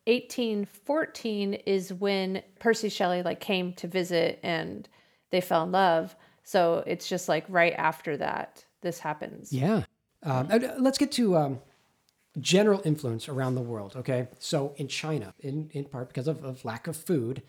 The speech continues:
Speaker 2: poverty was everywhere. People were fighting to stay alive, and people are in despair.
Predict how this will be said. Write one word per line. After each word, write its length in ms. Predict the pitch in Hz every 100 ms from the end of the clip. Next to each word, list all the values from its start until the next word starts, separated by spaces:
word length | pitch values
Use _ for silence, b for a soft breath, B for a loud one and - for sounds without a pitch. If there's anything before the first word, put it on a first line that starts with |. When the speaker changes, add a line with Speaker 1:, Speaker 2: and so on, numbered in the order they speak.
| b
Speaker 2:
poverty 400 | - 143 127 120
was 480 | 113 113 113 - - -
everywhere. 480 | 143 131 117 110 120
People 260 | 139 127
were 120 | 123 117
fighting 320 | 123 113 110
to 60 |
stay 120 | - 120
alive, 300 | 143 165 156
and 140 | 139
people 380 | 151 151 151 - b b b b b _
are 360 | 139 131 127 -
in 400 | 139 135 135 127 - 139
despair. 680 | 147 - - 131 113 98